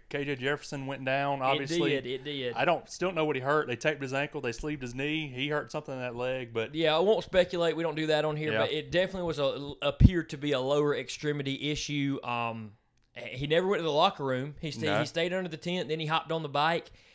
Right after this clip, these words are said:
Speaker 2: And this might sound crazy. Once they got the lead, they
Speaker 1: Yep.
Speaker 2: didn't need him.
Speaker 1: Yeah, I mean, they really didn't. And, I mean, the thing about it is, you know, Malik Hornsby came in the game. He looked a little scary, but he didn't hurt himself.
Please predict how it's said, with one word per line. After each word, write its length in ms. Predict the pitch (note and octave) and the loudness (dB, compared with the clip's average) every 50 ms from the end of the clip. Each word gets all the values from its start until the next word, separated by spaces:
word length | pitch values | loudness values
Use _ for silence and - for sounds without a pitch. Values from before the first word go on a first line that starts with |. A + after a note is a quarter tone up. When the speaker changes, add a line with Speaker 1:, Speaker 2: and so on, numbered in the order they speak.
| - - - - | -20 -20 -12 -8
Speaker 2:
And 280 | C#3 C#3 C#3 C#3 C3+ - _ _ _ _ - A#2 | -8 -6 -6 -6 -8 -12 _ _ _ _ -16 -8
this 240 | C#3+ D3+ F3+ E3+ - F#3 | -4 -4 -4 -4 -4 -4
might 200 | G#3 G#3+ G3+ - | -2 -2 -2 -4
sound 360 | - F#3+ F#3+ F#3+ F#3+ F3+ E3 | -4 -2 0 0 0 0 0
crazy. 540 | - F3+ E3+ E3+ E3 D3+ C3 B2 A#2+ A#2 - _ _ _ _ _ _ - | 0 2 2 2 2 0 -2 -4 -8 -8 -10 _ _ _ _ _ _ -12
Once 400 | - D3 D#3 G3 G3+ F3+ - D#3 | -4 -2 0 0 0 0 -2 -2
they 180 | F#3 G#3 F#3+ | -2 0 0
got 300 | E3+ F3 F3+ G3+ - - | 0 0 0 -2 -2 -2
the 80 | F3 E3 | -2 0
lead, 420 | D#3 D#3+ F3 G3+ A#3 B3 A#3+ F#3+ - _ _ _ _ _ _ _ _ - | 0 0 0 -2 -2 -4 -8 -10 -14 _ _ _ _ _ _ _ _ -6
they 80 | C3+ | -2
Speaker 1:
Yep. 80 | C#3+ G3+ | 0 2
Speaker 2:
didn't 180 | A#3 - D#3+ | 2 0 0
need 200 | D3 F3+ A3+ F#3 | -2 -2 -2 -2
him. 160 | C3 G#2+ A2+ A#2+ - - _ _ _ _ _ _ | -6 -8 -12 -14 -20 -20 _ _ _ _ _ _
Speaker 1:
Yeah, 220 | - G#2 A#2 D#3+ D#3+ | -6 -2 0 0 0
I 80 | B2 | 0
mean, 120 | B2 B2+ C3 | 0 2 2
they 60 | C3+ | 2
really 240 | C3 D3+ G#3 A3 F3 | 2 2 2 0 0
didn't. 340 | D#3 G3+ A#3 F3+ E3 C#3+ - _ - - - - _ - | 2 0 0 0 -2 -6 -10 _ -20 -20 -20 -20 _ -4
And, 80 | B2 | -2
I 40 | C3 | 0
mean, 100 | D3 D3 | 0 0
the 40 | C#3 | -2
thing 180 | - F3 F3 F3 | -2 -4 -4 0
about 240 | E3 E3+ D#3+ D#3 D#3+ | 2 2 2 2 2
it 60 | F3 | 0
is, 180 | G3 F3+ D#3 D3 | -2 -2 -2 -4
you 60 | D3+ | -4
know, 80 | D3+ D3 | -4 -2
Malik 320 | C3 C3 C#3 D3 D3+ C#3+ | 0 2 2 2 0 0
Hornsby 380 | - D#3 D#3+ E3+ D#3+ D#3 F3 E3+ | -2 -4 -6 -6 -6 -6 -8 -6
came 240 | - D3+ C#3+ C#3+ D3+ | -4 -4 -4 -4 -4
in 60 | D#3 | -6
the 80 | D3+ D3 | -6 -4
game. 420 | C#3+ D3 D3 D#3+ F3+ F#3 F3 C#3 | -2 -2 -2 -2 -2 -4 -6 -6
He 160 | A2 B2 C#3 | -6 -6 -4
looked 160 | D#3 - - D3+ | -4 -4 -2 0
a 20 | |
little 160 | D#3 D3 C#3 | 0 0 0
scary, 360 | - - - C#3+ E3 F#3+ E3+ | 0 -4 -2 -2 0 0 -2
but 140 | C3 A#2+ A#2 | -4 -6 -6
he 140 | A2+ A2+ B2 | -6 -6 -6
didn't 340 | D3 D3+ - D3+ D3 C#3 B2+ - | -6 -8 -8 -10 -14 -14 -14 -8
hurt 180 | B2 B2 C3+ F3+ | -4 -2 -2 -2
himself. 420 | F#3 D3 - C#3 C3+ E3+ F3+ | -4 -4 -4 -2 0 0 -2